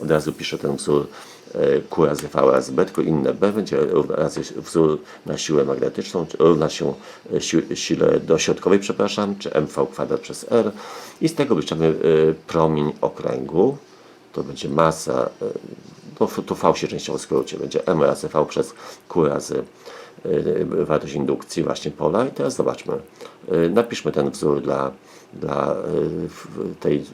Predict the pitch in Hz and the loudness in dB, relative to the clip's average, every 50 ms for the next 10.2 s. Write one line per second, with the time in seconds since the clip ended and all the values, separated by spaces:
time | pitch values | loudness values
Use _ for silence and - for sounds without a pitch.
0 | - - - - 73 73 78 78 76 73 69 64 65 64 - - - - 82 78 | -14 -6 0 0 2 2 4 2 2 2 2 0 0 -2 -4 -6 -6 -2 0 0
1 | 71 69 - - - - 64 64 65 - 80 101 123 139 143 - - _ _ - | 0 0 -4 -6 -2 -2 -2 0 4 6 8 8 8 6 2 -6 -16 _ _ -20
2 | _ - - - - - - - - _ _ _ - - - - - - - - | _ -20 -20 -20 -20 -20 -20 -20 -20 _ _ _ -20 -20 -20 -20 -18 -14 -12 -12
3 | - - - 76 73 71 - - - - - 73 71 73 78 80 73 - 73 69 | -8 -4 0 2 2 2 0 -2 -8 -6 0 2 2 2 2 0 -2 0 0 -2
4 | 69 67 - - 71 69 65 - - - - - - - - - - 80 78 - | -2 -2 -4 -4 -4 -4 -4 -8 -14 -20 -20 -20 -20 -20 -12 -8 -4 -2 -2 -2
5 | - - - - - 82 82 - - - - - 80 76 73 62 - - - - | -2 -4 -8 -8 -6 -4 -4 -4 -6 -6 -6 -6 -4 -4 -4 -4 -4 -8 -8 -4
6 | - - 110 131 135 - - - - - - - - - - - - - - - | -2 0 0 0 -2 -8 -18 -20 -20 -20 -20 -20 -20 -20 -20 -20 -20 -18 -10 -10
7 | 78 69 - 78 - 78 73 69 67 - - 73 69 71 71 71 71 - - - | -8 -6 -6 -2 0 2 2 2 0 0 -4 -2 -2 0 0 0 -2 -4 -4 -2
8 | 73 71 - - - - - - 95 92 87 - - 73 - 78 76 76 - 76 | -2 -2 -2 -4 -6 -4 4 4 4 4 4 0 -4 0 0 0 0 0 0 -2
9 | 71 - 76 71 69 - - - - 69 64 - - 80 80 95 101 110 113 120 | -4 -2 -4 -8 -8 -8 -8 -8 -8 -8 -8 -4 -2 0 0 2 2 2 0 0
10 | 123 113 101 | 0 0 -2